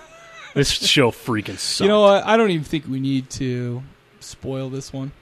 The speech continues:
Speaker 1: because
Speaker 2: Yeah, we can talk about it. There again, it just comes from forcing things, and you never know where stuff's coming from.
Speaker 1: Right.
Speaker 2: Chicks coming from, I mean, these characters are coming out of nowhere that are not developed. I have no idea who they are.
Speaker 1: Right.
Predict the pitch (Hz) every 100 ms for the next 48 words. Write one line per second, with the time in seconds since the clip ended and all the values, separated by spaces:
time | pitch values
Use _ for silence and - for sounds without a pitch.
0 | _ - 131 131 127 117 117 117 - -
1 | _ _ 139 123 98 104 120 113 123 113
2 | - 101 104 110 127 127 123 120 107 110
3 | 98 95 104 - 107 104 - 98 92 90
4 | _ _ _ - - - _ - - 131
5 | 139 - 135 127 - 127 120 117 117 -
6 | 135 113 107 104 104 - - 120 127 139
7 | 143 135 123 131 131 - 131 - - 123
8 | 120 - 123 117 117 131 123 - - -
9 | 165 151 - 160 156 135 151 160 170 180
10 | 160 - 202 202 156 135 147 135 123 123
11 | 123 113 107 110 123 135 120 107 98 98
12 | 113 113 127 151 165 139 123 120 165 160
13 | 123 110 95 92 101 127 123